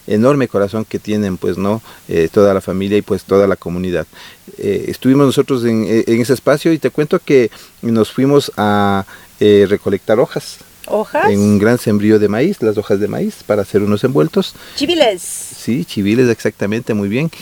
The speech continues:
Speaker 1: Y en ese recolector, le cuento que, eh, aprovechamos ahí con la cámara, ¿no? Y empezamos ahí a contar, ¿no? ¿Qué sucede cuando usted se va a una, a chacra, ¿sí? A un, a su huerto,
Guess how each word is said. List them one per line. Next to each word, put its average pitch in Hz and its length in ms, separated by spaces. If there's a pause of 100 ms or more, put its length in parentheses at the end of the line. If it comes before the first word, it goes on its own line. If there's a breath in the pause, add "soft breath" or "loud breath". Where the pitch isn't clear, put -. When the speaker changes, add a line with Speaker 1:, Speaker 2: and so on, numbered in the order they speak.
(340 loud breath)
Speaker 1:
Y 254 300 (440)
en 127 200
ese 175 240
recolector, 185 680 (680 loud breath)
le 107 180
cuento 139 440
que, 107 340 (340 loud breath)
eh, 104 380
aprovechamos 113 720
ahí 107 180
con 107 220
la 95 100
cámara, 110 440
¿no? 107 260 (140)
Y 90 320 (280 loud breath)
empezamos 104 680 (240 loud breath)
ahí 98 240
a 98 60
contar, 101 420
¿no? 95 160
¿Qué 123 160
sucede 113 540 (160)
cuando 104 240
usted 110 240
se 101 180
va 104 220
a 90 240
una, 104 440 (380 loud breath)
a 85 380
chacra, 113 560 (160)
¿sí? 110 240 (180)
A 90 180
un, 95 280
a 95 80
su - 160
huerto, 113 560